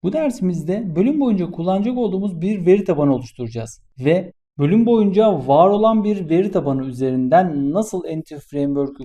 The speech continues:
Core'u kullanıyoruz bunu görelim. Şimdi veri tabanı S Q L Server Management Studio'da oluşturacağım. Gelip buradan Connect diyelim ve M S Local D B'ye bağlanalım. Ve buradan Database kısmına şöyle sağ tıklayıp New Database,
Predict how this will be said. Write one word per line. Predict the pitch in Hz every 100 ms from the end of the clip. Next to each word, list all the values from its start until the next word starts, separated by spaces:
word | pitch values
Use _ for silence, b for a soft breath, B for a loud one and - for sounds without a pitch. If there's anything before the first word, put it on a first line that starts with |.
| - -
Core'u | 135 131
kullanıyoruz | 190 170 135 180 160
bunu | 135 120
görelim. | 113 107 104 - _ _ _ _ _ _ _
Şimdi | _ 294 165 175
veri | 277
tabanı | 262 196 170 240 240
S | -
Q | 233
L | 226
Server | - 190 202
Management | 196 196 165 165
Studio'da | - 135 120
oluşturacağım. | 113 113 - 120 113 202 196
Gelip | 208 208
buradan | 180 175 175 - _ _
Connect | - 214 143 - -
diyelim | 117 120 202 156
ve | 156 - -
M | 175 180 185
S | 185 - 170
Local | 160 160 151 151
D | 147
B'ye | 120 143
bağlanalım. | 120 107 101 92 185
Ve | 208 165
buradan | 127 120 151
Database | 170 160 139 135 -
kısmına | 117 - 107 117 160
şöyle | - 120
sağ | 117 147 143
tıklayıp | - - 117 117 131
New | 139 160
Database, | 190 196 185 190